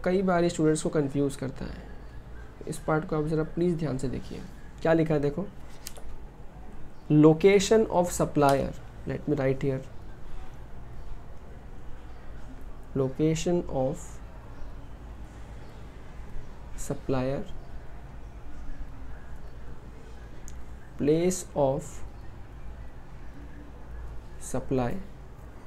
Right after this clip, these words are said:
देखो, When location of supplier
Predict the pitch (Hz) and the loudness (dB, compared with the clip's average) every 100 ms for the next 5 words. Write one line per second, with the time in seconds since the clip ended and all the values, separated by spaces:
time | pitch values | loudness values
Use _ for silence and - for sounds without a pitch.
0 | - - - - - - - - - - | -14 -14 -12 -12 -10 -10 -8 -6 -6 -8
1 | - - 160 165 135 - - - 147 147 | -6 6 6 6 2 0 -8 -2 4 8
2 | 165 190 208 - 160 147 151 151 202 202 | 8 8 4 6 8 10 10 10 6 8
3 | 196 220 - 160 160 147 131 135 127 131 | 8 6 6 4 4 2 2 4 6 6
4 | 156 | 4